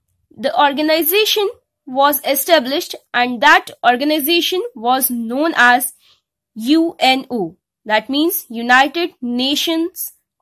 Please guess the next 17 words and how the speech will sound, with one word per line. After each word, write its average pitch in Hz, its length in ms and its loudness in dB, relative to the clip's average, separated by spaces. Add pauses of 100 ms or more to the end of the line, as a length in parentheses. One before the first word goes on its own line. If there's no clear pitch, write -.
(120)
Organization. 220 800 0 (320)
And 240 340 2 (220)
this 320 260 -2
organization 370 920 0 (320)
was 294 240 0
formed 302 400 0
in 285 200 -6
nineteen 285 460 -2
forty-five. - 1400 0 (1500)
And 226 160 -2
the 254 60 0
headquarters 370 800 2
of 226 220 0
the 240 80 -6
United 285 440 0
Nations 302 560 -2
organization 269 960 -2